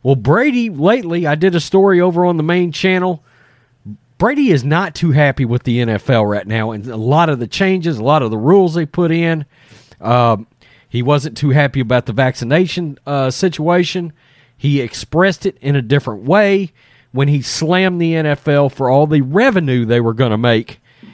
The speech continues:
And he said, "N F L players are dumb." Be-, and what that was, it was in relation to, look at all the money they made, even during the pandemic.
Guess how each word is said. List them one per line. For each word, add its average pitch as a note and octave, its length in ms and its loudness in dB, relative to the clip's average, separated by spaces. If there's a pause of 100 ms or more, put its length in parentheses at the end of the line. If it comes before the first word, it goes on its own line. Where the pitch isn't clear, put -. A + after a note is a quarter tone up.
(220)
And D3 180 2
he D#3 140 -2
said, D#3+ 600 2 (260)
"N A#2+ 160 2
F F3 180 0
L F#3+ 160 2
players G3 440 0
are G#3 80 2
dumb." F3+ 640 2 (680)
Be-, C#3 220 -2
and D3+ 380 0
what D3+ 240 0
that E3 180 2
was, F#3+ 400 4
it D3 120 0
was C3+ 200 0
in E3 160 -2
relation F3 600 0
to, C#3+ 200 0
look D3 260 0
at G#3+ 80 2
all G#3 160 4
the A3+ 120 0
money A3+ 280 2
they E3+ 160 2
made, D#3+ 360 2
even G3+ 360 -2
during G#3 280 2
the F#3+ 100 -2
pandemic. F#3 720 -2